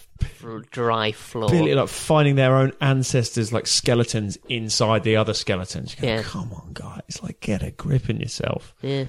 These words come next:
Speaker 2: It's like the end of Sausage Party.
Speaker 1: Oh, it's just like the end of Sausage Party.
Speaker 2: I always thought that
Speaker 1: Yeah.
Speaker 2: about the Bible.
Speaker 1: E-, e-, ever since you were a little boy.
Speaker 2: Ever since I was a child, I was like, "This is like the end of Sausage Party."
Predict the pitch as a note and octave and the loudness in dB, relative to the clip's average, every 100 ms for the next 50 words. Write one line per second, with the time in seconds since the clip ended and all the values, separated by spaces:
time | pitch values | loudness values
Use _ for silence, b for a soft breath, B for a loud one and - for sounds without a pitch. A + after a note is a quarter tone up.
0 | - - F3+ C#3+ A#2+ A2+ - - E3 - | -8 -2 0 2 2 2 2 2 0 0
1 | B2 - - - - - - - D3+ D#3 | -2 0 -4 -4 -12 -12 -12 -2 -2 0
2 | - E3 - C3 B2 B2 B2+ - D3+ - | 2 2 2 0 2 2 2 0 -2 0
3 | A#2+ - G#2 F2+ - C#3+ F3+ G#3 E3+ - | -4 -4 -6 -8 -4 -2 2 4 2 2
4 | F2+ - - - - - B2+ A#2+ A2+ - | -10 -10 -12 -14 -10 -4 0 0 -2 -6
5 | A2 G#2+ G2 F2 - G#2+ - C#3 - - | -10 -8 -8 -8 -10 -10 -6 -4 -4 -4
6 | A#2+ D3+ C#3+ D3 C#3+ D3 C#3 C3 C#3+ C#3 | -4 -2 0 0 0 0 0 0 4 4
7 | G2+ - C#3+ E3+ F#3 E3+ D#3+ D3+ - E3 | 4 4 2 4 4 2 0 0 4 4
8 | A#2+ A2 A#2 A2+ - F4+ F4+ F4 D#4 D4+ | 6 4 4 2 2 0 4 2 4 0
9 | F4 E4 D#4+ D#4+ E4 D#4 F4+ E4 D#4+ - | 2 2 2 4 2 2 0 2 -2 0
10 | D#4 D4 - B3 | 0 2 0 -2